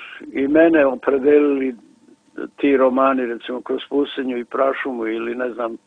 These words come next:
koji drugi, Mačak Toša, Branka Ćopića ili Mali princ Antoana de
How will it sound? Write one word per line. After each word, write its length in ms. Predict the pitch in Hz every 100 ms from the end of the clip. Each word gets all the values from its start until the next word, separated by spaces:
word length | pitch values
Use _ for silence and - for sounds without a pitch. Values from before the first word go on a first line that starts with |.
| - - - - _
koji 300 | 135 139 123
drugi, 340 | 131 131 120
Mačak 500 | 123 131 139 - 131 -
Toša, 560 | 135 135 139 - 135
Branka 640 | 104 - - 131 131 - 117
Ćopića 760 | - 123 123 127 117 - 113
ili 440 | 110 110 113 113 101 _ - - - - 113
Mali 400 | 143 143 139 131
princ 540 | - 156 151 127 -
Antoana 560 | 127 120 - 139 135 127
de 160 | 123